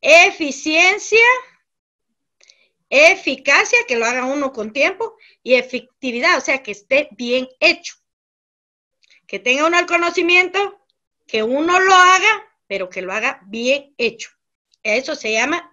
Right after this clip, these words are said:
eficiencia, eficacia y efectividad.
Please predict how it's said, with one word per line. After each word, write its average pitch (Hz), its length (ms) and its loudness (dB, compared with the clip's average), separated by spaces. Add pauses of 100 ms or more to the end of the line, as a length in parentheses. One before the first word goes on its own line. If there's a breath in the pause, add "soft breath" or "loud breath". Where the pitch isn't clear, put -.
eficiencia, 320 800 -6 (600 soft breath)
eficacia 277 920 -2 (180)
y 185 160 -12
efectividad. 247 680 -6